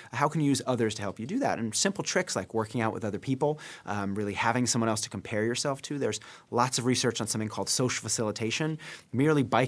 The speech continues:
with someone else, for example, makes you bike faster. Running with someone else makes you run faster. Swimming with someone else makes you swim faster. Others can help us do things that we might not do otherwise. And so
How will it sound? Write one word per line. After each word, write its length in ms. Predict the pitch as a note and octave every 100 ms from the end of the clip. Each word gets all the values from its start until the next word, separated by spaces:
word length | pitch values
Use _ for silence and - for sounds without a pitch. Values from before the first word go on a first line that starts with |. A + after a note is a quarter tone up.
| C3+
with 120 | A#2+
someone 260 | - G#2+ G#2
else, 180 | G#2+ G#2+
for 140 | -
example, 320 | F2+ F#2+ F2
makes 240 | F#2+ F#2+ -
you 60 |
bike 240 | G#2+ G2 G2
faster. 400 | - B1+ - -
Running 360 | E2+ B2 C#3 C3
with 100 | A2
someone 260 | A2 G2
else 220 | G2 G2
makes 200 | G#2+ G#2
you 60 | -
run 240 | G2+ G2
faster. 380 | F2 C#2+ C#2 -
Swimming 320 | - C3+ D#3
with 80 | C#3+
someone 260 | - A2 G#2
else 220 | G2+ -
makes 240 | F#2+ F2+
you 40 | F#2
swim 280 | - F#2 D#2+
faster. 440 | - A1+ - B1+ - - - -
Others 260 | D3+ D#3 E3
can 160 | - C3
help 340 | - F3 F#3+
us 220 | F2+ G2
do 160 | G#2+ G#2+
things 360 | - G2 F#2+
that 120 | G2 -
we 80 |
might 260 | F#2 F2+ E2+
not 220 | E2 E2
do 160 | - F#2+
otherwise. 440 | D3+ C3 D2+ D2+
And 80 | G2+
so 180 | B2+